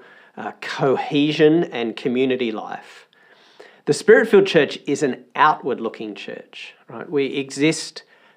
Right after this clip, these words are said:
because of Jesus, and we exist for Jesus, sharing Jesus with other people so that they too can be welcomed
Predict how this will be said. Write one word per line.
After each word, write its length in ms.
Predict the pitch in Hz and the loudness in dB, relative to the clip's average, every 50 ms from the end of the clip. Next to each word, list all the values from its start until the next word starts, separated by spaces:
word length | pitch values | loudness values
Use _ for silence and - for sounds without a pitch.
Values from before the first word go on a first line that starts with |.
| _ _ | _ _
because 440 | 127 117 - - - 156 160 160 - | -4 -4 -4 -2 0 2 2 4 2
of 140 | 160 151 | 0 0
Jesus, 640 | - - 170 180 190 - - 139 131 - - - - - _ - - _ _ _ _ _ | 0 0 2 2 0 0 -2 -4 -6 -8 -10 -14 -16 -18 _ -20 -20 _ _ _ _ _
and 340 | - 127 127 123 123 127 127 | -2 0 2 2 2 2 0
we 200 | 127 135 135 131 | 2 2 2 4
exist 560 | 131 131 123 - 131 139 131 131 - - - - _ _ _ _ | 2 2 0 2 2 2 2 0 -4 -10 -16 -20 _ _ _ _
for 520 | - - - - - - 147 156 160 165 | -20 -20 -20 -2 2 4 6 8 8 6
Jesus, 760 | 151 - - 110 104 104 - - 95 - - - - - - _ _ _ _ _ _ _ _ | 6 4 -2 -4 -4 -6 -8 -10 -12 -12 -12 -14 -16 -16 -18 _ _ _ _ _ _ _ _
sharing 720 | - - - - - 151 156 160 165 170 160 156 147 127 | -12 -10 -8 2 6 6 8 8 8 8 8 6 6 4
Jesus 420 | - 135 123 120 - 127 107 - | 2 0 0 0 -2 -6 -8 -6
with 140 | 123 117 - | -8 -8 -4
other 220 | - 117 117 107 101 | -4 -4 -4 -4 -8
people 420 | - - - - - - 104 110 | -8 -8 -8 -8 -8 -10 -12 -10
so 160 | - - 127 | -8 -8 -6
that 200 | 110 117 104 - | -6 -6 -6 0
they 200 | - 131 139 135 | 2 2 2 2
too 320 | 131 131 - - 135 127 120 | 0 -2 -2 0 0 0 0
can 260 | - - 120 117 113 | -2 -4 -6 -6 -4
be 140 | 120 120 120 | -4 -6 -6
welcomed 800 | 117 127 123 131 147 147 147 147 - 147 123 113 113 113 110 | -4 0 2 4 4 2 2 0 -4 -4 -4 -4 -4 -6 -8